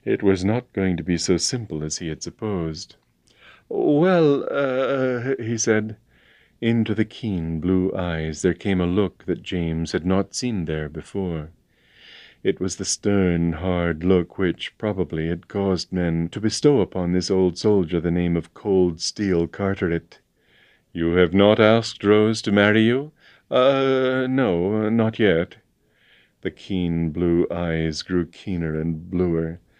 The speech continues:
"Rodman," said Colonel Carteret in a strange, quiet voice,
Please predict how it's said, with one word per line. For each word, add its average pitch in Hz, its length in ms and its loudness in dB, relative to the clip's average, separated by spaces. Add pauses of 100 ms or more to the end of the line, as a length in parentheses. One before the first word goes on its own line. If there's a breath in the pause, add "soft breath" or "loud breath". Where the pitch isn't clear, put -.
(320 soft breath)
"Rodman," 113 680 4
said 110 280 -8
Colonel 110 300 0
Carteret 113 520 0
in 110 100 -6
a 107 60 -4
strange, 101 720 -2
quiet 98 480 0
voice, 95 520 -6